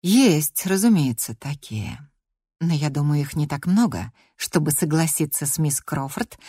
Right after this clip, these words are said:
полагающей, будто таков вообще и есть священник. Я подозреваю, что сие исчерпывающее и, да позволено мне будет сказать, банальное суждение принадлежит не вам, но тем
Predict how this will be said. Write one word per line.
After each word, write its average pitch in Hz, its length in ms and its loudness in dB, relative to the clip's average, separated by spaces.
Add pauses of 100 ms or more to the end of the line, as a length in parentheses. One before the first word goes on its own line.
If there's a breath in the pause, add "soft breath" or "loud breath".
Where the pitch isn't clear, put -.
(240 loud breath)
полагающей, 214 640 6
будто 165 320 0
таков 190 460 -2
вообще 156 560 2
и - 180 -6
есть 143 400 -4
священник. - 960 -8 (720 loud breath)
Я 254 180 4
подозреваю, 226 720 4
что 156 220 -2
сие 170 560 0 (100)
исчерпывающее 131 1400 -6 (340 loud breath)
и, 165 260 0
да 151 120 0
позволено 151 520 0
мне 147 160 2
будет 151 280 -2
сказать, 160 460 -2 (220 loud breath)
банальное 156 840 4
суждение 151 920 -2 (280 soft breath)
принадлежит 151 680 0
не 202 100 2
вам, 214 300 -2 (640)
но 185 240 8
тем 170 560 0